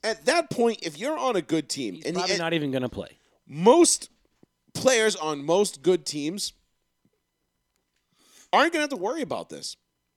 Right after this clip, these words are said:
Speaker 2: True.
Speaker 1: And the only thing that's gonna be, one thing that'll be beneficial to players is if they sign their contract or they have a deal, a clause in their contract that has an incentive going into this year,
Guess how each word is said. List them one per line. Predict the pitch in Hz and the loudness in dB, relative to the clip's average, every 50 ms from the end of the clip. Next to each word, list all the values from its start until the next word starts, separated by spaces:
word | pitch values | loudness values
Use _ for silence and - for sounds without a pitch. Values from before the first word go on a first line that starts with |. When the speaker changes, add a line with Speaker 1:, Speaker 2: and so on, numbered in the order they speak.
| _ - - _ - | _ -20 -20 _ -18
Speaker 2:
True. | - 127 117 - - | -16 -16 -16 -8 -4
Speaker 1:
And | - 220 | -4 -2
the | 240 240 220 | 0 0 0
only | 254 311 330 | 0 0 0
thing | 320 339 330 | -2 -4 -4
that's | 320 302 254 - | -4 -4 -4 -4
gonna | 262 240 233 | -4 -6 -6
be, | 190 214 196 190 170 131 _ _ _ _ _ _ _ _ _ _ _ _ _ _ _ _ _ _ _ _ _ _ _ _ _ _ _ _ _ _ _ _ _ _ _ _ _ _ _ _ _ _ - | -6 -6 -8 -8 -8 -10 _ _ _ _ _ _ _ _ _ _ _ _ _ _ _ _ _ _ _ _ _ _ _ _ _ _ _ _ _ _ _ _ _ _ _ _ _ _ _ _ _ _ -2
one | 143 226 - - | 2 2 2 2
thing | - 277 | 2 0
that'll | 262 226 185 170 | 0 0 0 0
be | 156 127 | -2 -2
beneficial | 131 127 113 98 - 92 80 - 82 - - _ _ _ _ _ _ _ _ _ _ _ _ _ _ _ _ _ _ _ _ _ _ | -2 -2 -4 -4 -8 -10 -12 -12 -14 -16 -20 _ _ _ _ _ _ _ _ _ _ _ _ _ _ _ _ _ _ _ _ _ _
to | - 185 | -8 -8
players | - - 151 151 113 98 110 127 - - - | -6 -4 -2 -2 -2 -2 -4 -6 -8 -6 -4
is | 170 160 151 123 - - | -4 -2 -2 -4 -6 -6
if | 160 165 156 | -6 -6 -2
they | - 185 180 | 0 0 2
sign | 165 - - 214 233 262 277 | 2 2 2 2 0 -2 -2
their | 285 277 226 | -2 -4 -4
contract | - - 196 220 233 220 - 185 147 127 135 | -4 -6 -6 -4 -4 -2 -2 -2 -2 -2 -2
or | 135 | -2
they | 143 160 | 0 2
have | 175 190 185 | 2 2 0
a | 175 | 0
deal, | 135 - - 151 175 190 190 190 - | -4 -6 -4 -2 -2 -2 -2 -4 -8
a | - | -10
clause | - - - 190 202 214 202 170 151 | -10 -6 -4 -2 0 2 2 0 0
in | 165 | -4
their | 165 156 143 | -4 -6 -8
contract | - - 127 139 147 156 170 208 220 226 220 - - _ _ _ _ _ _ _ _ _ _ _ _ _ _ _ _ _ _ - - | -8 -10 -10 -10 -8 -6 -4 -4 -4 -4 -6 -10 -20 _ _ _ _ _ _ _ _ _ _ _ _ _ _ _ _ _ _ -18 -4
that | 170 165 185 175 | 0 2 4 4
has | 185 190 156 | 4 2 2
an | 175 | 0
incentive | 165 143 131 - - 165 160 160 160 220 262 262 - - _ _ _ _ _ _ _ _ _ _ _ - | -2 -2 -2 -2 0 -2 -2 -4 -4 -6 -6 -8 -10 -20 _ _ _ _ _ _ _ _ _ _ _ -2
going | 131 175 185 185 185 180 | 2 4 4 4 2 2
into | 185 175 175 175 | 0 -2 -2 0
this | 151 160 143 - | 0 0 0 0
year, | 135 143 165 226 285 | -2 -2 -4 -4 -4